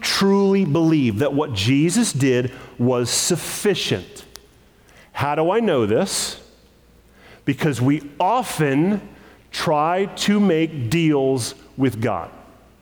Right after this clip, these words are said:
You mess up in the week, you feel bad. How do you respond to that failure in prayer? "Lord, I really messed up this week, so I'm gonna be better. I'm gonna read more.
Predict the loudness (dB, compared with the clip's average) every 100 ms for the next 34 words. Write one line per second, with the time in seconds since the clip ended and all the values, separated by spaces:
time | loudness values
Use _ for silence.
0 | _ _ _ _ _ _ _ _ _ -20
1 | -20 -20 _ -16 -2 0 2 2 0 0
2 | 0 2 2 2 2 2 0 -4 -2 0
3 | 0 0 0 2 2 0 0 0 -2 -4
4 | -8 -18 -6 -2 0 0 2 2 4 2
5 | 2 0 -2 -2 0 0 0 0 0 0
6 | -2 -4 0 2 2 2 0 -2 -2 0
7 | 0 0 0 2 2 2 0 0 -4 -4
8 | -4 0 -2 0 0 2 0 -4 -16 -18
9 | -20 -20 -20 -8 -4 0 0 2 0 0
10 | 0 0 0 -4 -8 -16 -20 -20 -20 -20
11 | -20 -20 _ _ -20 -20 -6 0 2 2
12 | 2 2 2 2 2 2 2 0